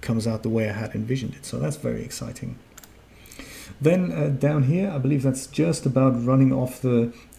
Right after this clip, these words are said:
uh, off the screen now, is, uh, either default file name or named file. And that is what I'm gonna have to select, and then a little, uh, modal dialog comes up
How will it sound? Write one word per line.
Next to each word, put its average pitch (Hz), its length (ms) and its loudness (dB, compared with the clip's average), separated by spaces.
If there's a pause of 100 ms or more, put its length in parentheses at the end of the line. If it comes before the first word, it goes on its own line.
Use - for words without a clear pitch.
uh, 131 100 -4
off 123 200 -4
the 120 40 -4
screen 143 360 2
now, 127 240 4 (200)
is, 117 360 0
uh, 120 240 0
either 131 180 4
default 139 400 0
file 156 300 -2
name 156 240 -2 (200)
or 131 220 4
named 131 480 4
file. 110 600 -4 (340)
And 117 140 -2
that 147 320 -2
is 151 220 -2 (180)
what 131 100 2
I'm 127 80 2
gonna 127 140 2
have 123 240 -2
to 113 280 2 (140)
select, 131 580 0 (160)
and 120 160 2
then 135 300 8
a 131 60 -2
little, 117 440 0
uh, 117 300 0
modal 135 360 2
dialog 117 420 2
comes 120 200 -4
up 110 260 0